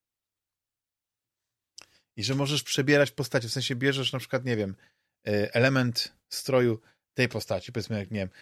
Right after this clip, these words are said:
niech to będzie jakaś, jakaś sukienka, nie, z tej postaci i przekładasz ją na drugą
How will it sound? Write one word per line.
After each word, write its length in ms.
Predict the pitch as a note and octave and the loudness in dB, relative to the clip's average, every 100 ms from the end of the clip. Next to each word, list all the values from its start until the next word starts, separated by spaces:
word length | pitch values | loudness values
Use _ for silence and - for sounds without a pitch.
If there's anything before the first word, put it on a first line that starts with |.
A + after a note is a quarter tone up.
| _ - | _ -8
niech 140 | G#3 | -6
to 100 | - | -2
będzie 280 | D3+ C3 C3 - | 0 0 -2 -4
jakaś, 500 | - B2+ A2+ - - | -2 0 -2 -6 -6
jakaś 480 | C3+ A#2 - G#2+ - | -6 -8 -6 -2 0
sukienka, 840 | - A#2 C3+ A#2+ G2 - A#2+ D#3 - _ _ _ _ - | 0 2 4 4 0 -4 -4 -4 -10 _ _ _ _ -12
nie, 200 | G#2+ A#2+ | -6 -4
z 80 | - | -4
tej 120 | C3+ | -6
postaci 520 | B2 A#2 A#2+ - - | -6 -2 -2 -4 -12
i 80 | B2+ | -12
przekładasz 440 | - B2+ C3+ C3 B2+ | -10 -4 -2 -2 -2
ją 80 | |
na 160 | B2+ B2 | 0 0
drugą 480 | A2+ F#2+ G2 A#2+ | 0 0 -2 -4